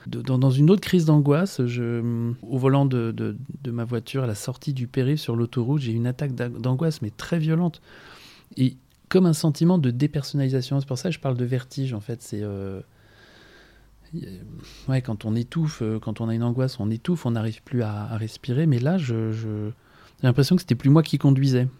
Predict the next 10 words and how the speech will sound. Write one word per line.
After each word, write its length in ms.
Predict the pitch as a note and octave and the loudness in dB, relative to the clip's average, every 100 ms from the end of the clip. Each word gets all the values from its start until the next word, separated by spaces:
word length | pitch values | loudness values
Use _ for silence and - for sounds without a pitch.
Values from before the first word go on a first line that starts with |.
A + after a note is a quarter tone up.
| _ _ A2+ | _ _ -4
Donc, 180 | G#2+ | -2
euh, 80 | G#2 | -2
évidemment, 440 | G#2 G#2+ B2+ D3 A#2+ | -2 -2 0 0 0
euh, 60 | - - - | -4 -8 -12
<laughs> 320 | - - - - | -16 -18 -16 -2
à 100 | B2+ | 0
l'entrée 320 | C#3+ - D3+ | 2 2 2
de, 240 | C3 B2 | 2 0
de 300 | - - D#3+ | -2 -8 -4
l'autoroute, 560 | C#3+ C#3 C#3 B2+ B2+ C#3+ | -2 -2 -4 -6 -4 -4